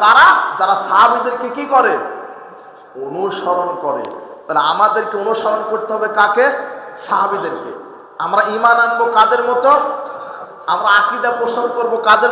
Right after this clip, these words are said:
মতো? আমরা কোরআন বুঝবো কাদের মতো? সাহাবাদের মতো। আমি কোরআনকে মানি, কিন্তু কোরআনকে আমার মতো করে বুঝি, তাহলে হবে না। আমি কোরআনকে বিশ্বাস করি,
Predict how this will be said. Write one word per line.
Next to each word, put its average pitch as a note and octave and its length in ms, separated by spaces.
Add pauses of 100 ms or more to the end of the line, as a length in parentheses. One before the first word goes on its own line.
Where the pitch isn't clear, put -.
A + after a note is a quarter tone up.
মতো? B3 220 (880)
আমরা G#3+ 160
কোরআন A#3+ 480 (300)
বুঝবো C4 400 (140)
কাদের A#3+ 320
মতো? B3+ 220 (720)
সাহাবাদের D3+ 520
মতো। - 160 (680)
আমি F4 140 (120)
কোরআনকে E4+ 420 (120)
মানি, D#4 220 (160)
কিন্তু B3+ 200 (120)
কোরআনকে C#4 360 (100)
আমার C#4 240
মতো C4+ 160 (100)
করে B3 140 (100)
বুঝি, F#3 320
তাহলে G3+ 320
হবে - 240
না। - 60 (880)
আমি E4+ 120 (120)
কোরআনকে E4 400
বিশ্বাস D#4 440 (120)
করি, C#4+ 140